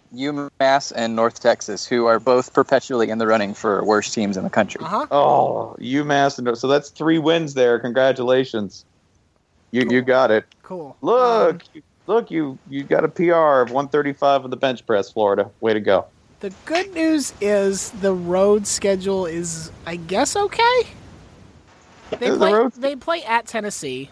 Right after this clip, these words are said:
Speaker 2: which will be, will be probably an atmosphere of some note.
Speaker 1: Yeah, is
Speaker 2: Assuming
Speaker 1: that, uh,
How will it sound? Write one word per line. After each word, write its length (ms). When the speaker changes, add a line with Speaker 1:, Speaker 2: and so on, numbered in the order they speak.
Speaker 2:
which 480
will 240
be, 520
will 160
be 240
probably 840
an 100
atmosphere 600
of 100
some 260
note. 400
Speaker 1:
Yeah, 160
is 200
Speaker 2:
Assuming 60
Speaker 1:
that, 300
uh, 420